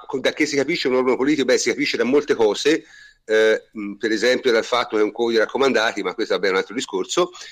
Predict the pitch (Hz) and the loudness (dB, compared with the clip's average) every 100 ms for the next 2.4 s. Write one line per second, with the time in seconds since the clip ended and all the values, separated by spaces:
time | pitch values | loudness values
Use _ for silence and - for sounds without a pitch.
0 | - _ - 165 165 160 - _ _ _ | -20 _ 0 2 4 2 -4 _ _ _
1 | _ - _ _ _ 147 139 170 156 156 | _ -20 _ _ _ -6 -2 2 2 2
2 | - 196 170 - | 4 4 2 -6